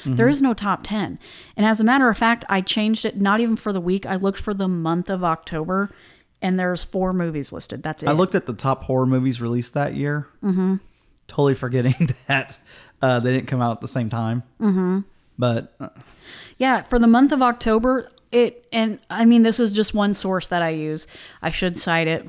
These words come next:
Speaker 2: I can't remember the name of it, but, um, there was only four movies listed in theaters at the time.
Speaker 1: Yeah, s-, nobody really started cataloging those until, like, eighty-four.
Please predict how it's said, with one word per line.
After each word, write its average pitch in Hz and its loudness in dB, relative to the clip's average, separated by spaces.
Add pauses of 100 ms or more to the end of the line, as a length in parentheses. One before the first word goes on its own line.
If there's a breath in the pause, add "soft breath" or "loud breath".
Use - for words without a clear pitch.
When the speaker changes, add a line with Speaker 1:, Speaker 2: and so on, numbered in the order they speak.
Speaker 2:
I 156 -8
can't 151 -8
remember 160 -4
the 160 -6
name 214 -2
of 233 -4
it, 233 -2 (300 loud breath)
but, 185 -2
um, 156 -4 (640)
there 220 2
was 240 0
only 254 -2
four 247 -2
movies 240 0
listed 143 -6
in 165 0
theaters 208 -2
at 143 -10
the - -20
time. - -8 (140 loud breath)
Speaker 1:
Yeah, 156 2
s-, 147 -4
nobody 180 0
really 180 0
started 156 -2
cataloging 135 0
those 110 -2
until, 117 -4
like, 110 -6 (160)
eighty-four. 135 -2